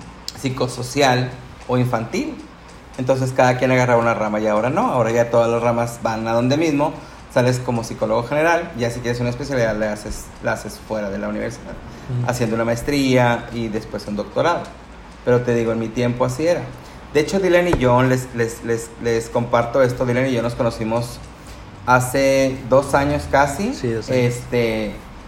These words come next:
Speaker 1: eh,
Speaker 2: En la carrera.
Speaker 1: en, eh, entrando a la universidad, Dylan tenía dieciocho, diecisiete años.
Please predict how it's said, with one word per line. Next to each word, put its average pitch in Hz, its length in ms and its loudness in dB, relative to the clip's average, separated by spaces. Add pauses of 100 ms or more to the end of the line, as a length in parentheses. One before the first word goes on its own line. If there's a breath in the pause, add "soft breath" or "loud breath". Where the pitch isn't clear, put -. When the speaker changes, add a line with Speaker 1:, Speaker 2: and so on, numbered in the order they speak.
(260)
Speaker 1:
eh, 120 460 2
Speaker 2:
En 123 80 2
la 113 140 0
carrera. 117 440 0
Speaker 1:
en, 123 320 2
eh, 120 280 0
entrando 127 320 4
a - 20 4
la 147 60 6
universidad, 135 680 2
Dylan 113 340 -4
tenía 110 360 -4
dieciocho, 110 680 -4
diecisiete 113 500 -2
años. 123 280 -2